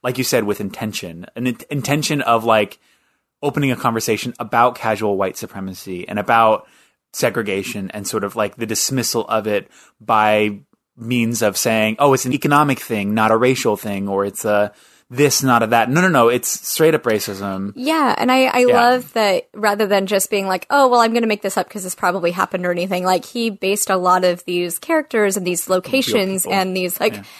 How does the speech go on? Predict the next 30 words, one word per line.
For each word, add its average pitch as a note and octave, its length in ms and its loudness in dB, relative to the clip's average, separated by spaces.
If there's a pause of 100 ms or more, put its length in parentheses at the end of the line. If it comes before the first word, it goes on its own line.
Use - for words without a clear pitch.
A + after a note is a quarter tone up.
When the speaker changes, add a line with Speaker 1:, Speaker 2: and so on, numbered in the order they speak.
(140)
Speaker 2:
the A#3 100 -2
high C4 140 2
school A#3 400 2
is F#3 200 0
a F#3+ 60 4
high A3 160 0
school F#3+ 440 2
in G#3 360 0
Baltimore F#3+ 420 0
that F3+ 140 0
was - 180 -2
opened G3 400 0
in F3+ 140 -6
nineteen F3+ 340 -6
sixty-three, - 580 -8 (440)
like, F#3 260 0
stuff - 240 -2
like F3+ 140 0
that. - 180 -2
Like, F3 160 0
he G#3+ 440 2 (200)
put - 200 -4
so B3 100 0
much G3 260 0
care G3 380 2
into B3 340 -2
all C#4 220 4
of C#4+ 120 0
that. D#4 280 4
Speaker 1:
Yeah. - 80 -10